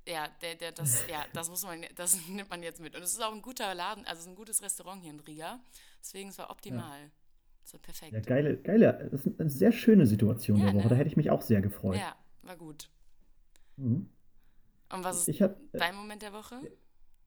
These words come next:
Speaker 2: ja, ich hab unterschiedliche, ich konnte mich nicht entscheiden. Ich hab sehr, sehr viele schöne Momente gehabt diese Woche, weil irgendwie viel los war.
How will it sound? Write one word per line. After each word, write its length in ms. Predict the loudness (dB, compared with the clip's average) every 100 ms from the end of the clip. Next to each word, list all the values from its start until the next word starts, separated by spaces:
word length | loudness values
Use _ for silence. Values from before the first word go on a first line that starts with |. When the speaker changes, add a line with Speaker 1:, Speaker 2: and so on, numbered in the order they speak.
| 0
Speaker 2:
ja, 180 | 0
ich 400 | 2 -2 -2 0
hab 180 | 0 0
unterschiedliche, 480 | 6 6 8 6 6
ich 100 | 6
konnte 180 | 4 2
mich 160 | 2
nicht 140 | 2 2
entscheiden. 460 | 2 6 6 6 0
Ich 120 | 0
hab 220 | -2 -4 -20 -20 -20 -20 -4
sehr, 220 | -2 2
sehr 140 | 0
viele 220 | 6 6
schöne 460 | 8 12 12 10 6 -8 _ _ -20 _ _
Momente 340 | 2 4 6 6
gehabt 280 | 4 4
diese 180 | 4 4
Woche, 240 | 4 4 6
weil 120 | 6
irgendwie 220 | 6 2
viel 200 | 4 6
los 260 | 6 4 2
war. 240 | 0 0